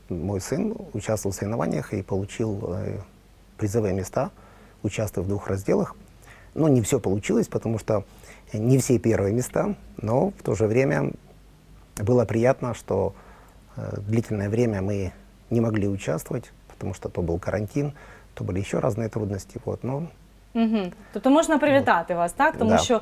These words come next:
Speaker 1: да, це дуже
Speaker 2: е,
Speaker 1: приємно.
Speaker 2: це перші місця, це ваші вихованці, е, ваш син чемпіон світу, ми це знаємо. І, е, справді, якщо і зараз він посідає перші кращі місця, то,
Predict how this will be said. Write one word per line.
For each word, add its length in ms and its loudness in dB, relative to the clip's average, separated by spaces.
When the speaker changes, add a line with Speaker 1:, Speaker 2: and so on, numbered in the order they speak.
Speaker 1:
да, 160 2
це 60 2
дуже 280 4
Speaker 2:
е, 40 0
Speaker 1:
приємно. 240 2
Speaker 2:
це 320 4
перші 340 2
місця, 460 2
це 160 0
ваші 360 2
вихованці, 840 2
е, 200 4
ваш 260 2
син 260 2
чемпіон 380 0
світу, 680 4
ми 140 4
це 120 -2
знаємо. 580 4
І, 360 2
е, 240 2
справді, 360 2
якщо 340 4
і 160 0
зараз 400 2
він 120 2
посідає 420 -2
перші 480 0
кращі 460 2
місця, 500 0
то, 200 4